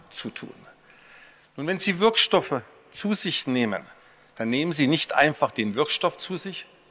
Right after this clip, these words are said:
sondern Sie nehmen den Wirkstoff verpackt, formuliert, geschützt durch synthetische Makromoleküle, durch Polymere zu sich. Und das ist egal, ob Sie eine Tablette schlucken, ob Sie ein Zäpfchen nehmen,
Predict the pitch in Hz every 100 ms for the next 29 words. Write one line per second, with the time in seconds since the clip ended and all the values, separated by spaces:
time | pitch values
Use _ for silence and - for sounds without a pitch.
0 | _ - 123 123 110 117 120 120 107 104
1 | 156 - - 175 - - - - - -
2 | - 190 190 - - - - - 127 117
3 | 117 151 185 185 - - - - 127 -
4 | 196 - - - - - - _ _ 135
5 | 135 - - - 113 - 135 123 - 98
6 | 107 - 127 113 113 117 110 104 - 113
7 | - - 120 117 104 104 98 - - _
8 | - - - - - - - - - -
9 | - 131 151 185 196 170 190 180 143 123
10 | - 147 120 123 117 - - - - 113
11 | - 135 202 190 - - 196 208 226 -
12 | - - - - - - - 165 - 160
13 | 147 151 - - - - - 175 - 196
14 | 180 185 185 180